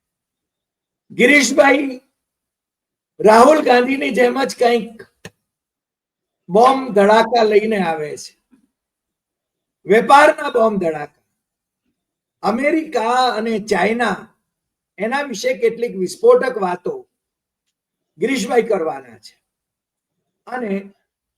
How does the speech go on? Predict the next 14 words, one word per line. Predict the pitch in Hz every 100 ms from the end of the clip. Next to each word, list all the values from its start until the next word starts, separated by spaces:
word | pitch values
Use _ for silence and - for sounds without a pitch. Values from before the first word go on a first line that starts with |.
| _ _ _ _ _ _
ટ્રમ્પભાઈ | - 320 359 339 214 185 180 180 _ _ _ _ _ _ _ _
એ | 214
ચીનનો | 220 240 294 330 320 -
ચોકીદાર | 226 - 254 247 233
કેમ | 220 214 202 190
છે, | 185 135 117 - _ _ _ _ _ _ _ -
જ્યારે | 202 220 220 202
ગિરીશભાઈએ | 175 156 185 214 196 226 226
અમને | 220 214 247
કહ્યું | 247 247 240 -
ત્યારે | 240 233
અમને | 202 208 254
પણ | 254 247 226
જરા | 220 214 180